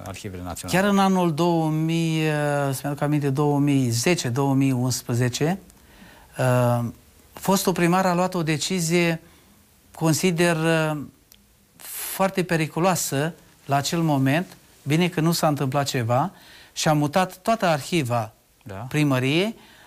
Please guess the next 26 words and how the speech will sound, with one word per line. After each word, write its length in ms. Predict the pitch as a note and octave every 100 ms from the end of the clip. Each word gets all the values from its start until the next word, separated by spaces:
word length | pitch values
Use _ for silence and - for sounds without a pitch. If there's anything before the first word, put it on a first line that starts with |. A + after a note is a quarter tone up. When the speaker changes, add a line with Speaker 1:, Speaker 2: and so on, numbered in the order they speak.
| -
Speaker 2:
la 640 | - D3 D#3 D#3 D#3 D3+ - -
o 420 | - D3 C#3+ C#3+ C#3 -
școală 380 | - - G3 F3
în 100 | D3
Sâhla, 600 | - D3 B2 C3 D#3 G#3 _ _ _ _ _ _ _ _ -
uh, 240 | C3+ C#3
o 60 | E3
școală 300 | D#3 F3+ F3
care 240 | E3 E3
nu 140 | D#3+ F#3+
era 160 | E3
asigurată 800 | D#3 - C#3+ C#3+ D#3 D3+ D3+ C3+ A#2 - - _
cu 120 | - D3
sistem 460 | C3+ B2+ D#3+ D3
video, 560 | C3+ G3 F3+ F3 E3+ E3+ - _ _ _
nu 280 | - D3+ D#3
era 120 | E3 D#3
asigurată 520 | D3 C#3 D3 D3 C#3
cu 120 | C3+
pază 580 | B2 F#3+ G3 F3 F3+ F3+ - - _
și 160 | - -
toată 220 | A3 A3
documentația 640 | F#3+ F3 F3 F3 F#3+ F3+ E3+
și 120 | E3+
arhiva 420 | D#3 C3 E3 D#3+
primăriei 880 | D#3 D3+ D3 C#3 C3 G3 B2+ C#3+ G3+